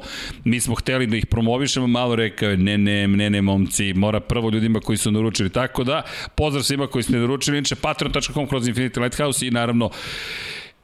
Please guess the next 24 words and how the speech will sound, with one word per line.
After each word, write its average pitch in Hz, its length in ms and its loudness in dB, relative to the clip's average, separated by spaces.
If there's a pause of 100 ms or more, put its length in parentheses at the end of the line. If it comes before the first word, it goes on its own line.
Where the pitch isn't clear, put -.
(220)
kada 135 280 -2
je 139 60 0
reč 143 220 -2
o 139 60 2
nekim 127 380 0
takođe 131 480 -2
važnim 127 400 0
stvarima, 120 600 0
ja 110 320 0
bih, 104 380 -2 (600)
ja 139 140 -2
bih 156 200 -2
iskoristio 156 480 -2
samo 196 220 -2
sekund 139 500 -2
da 104 100 0
kažem 113 320 0
Vanji 113 260 0
hvala. 90 400 0 (260)
Vanja 117 340 0
nam 104 240 2
je, 95 380 0 (760)
hvala 120 360 0
Vanja. 92 340 2